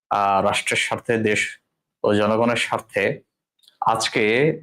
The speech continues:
আহ, এই তথ্যগুলো, কথাগুলো উপস্থাপন করব এবং এটি একটি ভার্চুয়াল ডায়েরি হিসেবে থাকবে। আহ, জামাতের ষড়যন্ত্র রাষ্ট্র নিয়ে, রাষ্ট্রের বিরুদ্ধে দিনে দিনে অনেক বেশি ডালপালা ছড়াচ্ছে,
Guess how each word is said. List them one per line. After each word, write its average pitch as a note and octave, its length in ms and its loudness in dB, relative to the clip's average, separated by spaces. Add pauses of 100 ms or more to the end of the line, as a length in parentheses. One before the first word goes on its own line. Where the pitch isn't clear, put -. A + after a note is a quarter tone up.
আহ, F2+ 580 2 (100)
এই C3+ 480 0 (160)
তথ্যগুলো, B2 540 2
কথাগুলো A2 420 2
উপস্থাপন A2 520 0
করব B2 240 2
এবং A#2+ 260 4
এটি G#2+ 200 0
একটি G#2+ 240 0
ভার্চুয়াল G#2+ 500 0
ডায়েরি G#2+ 240 2
হিসেবে F#2+ 320 -2
থাকবে। - 340 -6 (1080)
আহ, G#2 200 0
জামাতের B2+ 480 2
ষড়যন্ত্র C#3 840 4 (340)
রাষ্ট্র A2+ 300 0
নিয়ে, B2+ 420 2
রাষ্ট্রের A2+ 320 0
বিরুদ্ধে A#2 360 4
দিনে A2+ 220 2
দিনে A2 380 2
অনেক C#3 280 2
বেশি C3 220 2
ডালপালা G#2 600 2 (260)
ছড়াচ্ছে, G#2+ 600 0